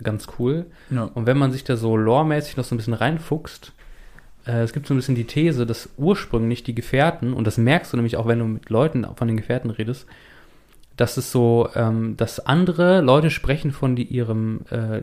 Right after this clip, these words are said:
Speaker 1: von ihrer Lykanthropie, also von, dass sie Werwölfe sind, sprechen da, darüber, lol, Alter, was ist denn wie für ein Nerd-Podcast? Dass einfach
Speaker 2: <laughs>
Speaker 1: Lykanthropie so ein normales Wort ist, ne? Ist verrückt. Egal,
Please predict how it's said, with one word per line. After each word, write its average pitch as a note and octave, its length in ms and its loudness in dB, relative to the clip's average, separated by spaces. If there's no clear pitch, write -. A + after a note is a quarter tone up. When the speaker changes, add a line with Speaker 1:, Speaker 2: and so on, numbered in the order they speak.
Speaker 1:
von A#2+ 160 -4
ihrer A2+ 180 -2
Lykanthropie, A#2+ 760 2
also A2+ 160 4
von, A2 160 -2
dass G#2+ 160 -4
sie G#2+ 140 -4
Werwölfe C#3 380 2
sind, C#3+ 260 -8
sprechen C3+ 420 0
da, A#2+ 100 2
darüber, A#2 680 0
lol, D#3 400 6
Alter, A2+ 320 2
was C3+ 140 4
ist - 100 -4
denn C#3+ 60 -2
wie C#3+ 60 -4
für D3 120 -2
ein C#3 60 0
Nerd-Podcast? A2 800 2
Dass - 160 -4
einfach C#3 260 4
Speaker 2:
<laughs> - 140 -6
Speaker 1:
Lykanthropie C#3+ 640 4
so C3+ 100 4
ein B2+ 60 4
normales C3 540 6
Wort E3+ 220 6
ist, - 180 4
ne? A2+ 120 2
Ist - 160 -8
verrückt. G#2+ 240 0
Egal, B2 320 6